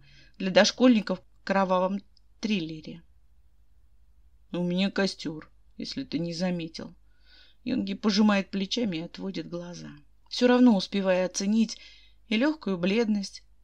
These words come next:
хотя, возможно, виной тому густо ложащиеся тени, и заострившиеся скулы, и отросшие на макушке волосы. Интересно,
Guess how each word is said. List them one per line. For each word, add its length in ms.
хотя, 340
возможно, 480
виной 320
тому 460
густо 320
ложащиеся 880
тени, 540
и 120
заострившиеся 800
скулы, 560
и 100
отросшие 580
на 120
макушке 540
волосы. 600
Интересно, 680